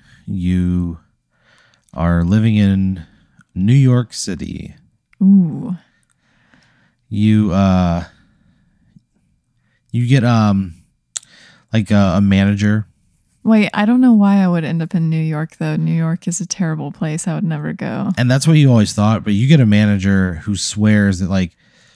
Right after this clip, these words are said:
Speaker 1: she's like, "Give me six months with you in New York City," and, like,
Speaker 2: What's my job?
Speaker 1: uh, you work in, like, an office.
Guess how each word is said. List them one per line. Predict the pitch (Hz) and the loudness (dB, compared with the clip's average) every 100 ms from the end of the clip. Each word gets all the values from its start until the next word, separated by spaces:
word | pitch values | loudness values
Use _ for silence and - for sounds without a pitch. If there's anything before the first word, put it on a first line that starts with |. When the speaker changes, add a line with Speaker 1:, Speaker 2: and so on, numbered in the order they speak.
| - | -12
Speaker 1:
she's | - 107 | -4 0
like, | 107 95 - 95 | 2 0 -4 -4
"Give | 120 | 0
me | 117 110 104 - | 0 0 -2 -6
six | - - 131 - | -10 -8 -8 0
months | 117 104 98 - - | 2 2 0 -6 -12
with | - 92 | -8 -2
you | 104 104 | 0 2
in | 98 95 | 2 0
New | |
York | 104 110 101 | 0 0 -2
City," | - 98 95 92 87 _ _ _ _ _ _ _ | -4 -2 0 -2 -6 _ _ _ _ _ _ _
and, | 95 92 90 90 82 | -4 -2 -2 -4 -6
like, | 87 85 _ _ _ _ _ - | -8 -10 _ _ _ _ _ -4
Speaker 2:
What's | 190 190 - | 0 0 0
my | 180 | -2
job? | 170 156 156 156 180 170 _ _ _ _ _ - | -2 -6 -8 -6 -6 -8 _ _ _ _ _ -8
Speaker 1:
uh, | 107 101 95 87 82 _ _ _ _ _ _ - | -2 0 0 -2 -6 _ _ _ _ _ _ -4
you | 127 139 | 2 4
work | 143 | 2
in, | 120 | 2
like, | 101 | 0
an | 90 | 0
office. | 82 85 87 87 - - | -2 -4 -8 -8 -12 -16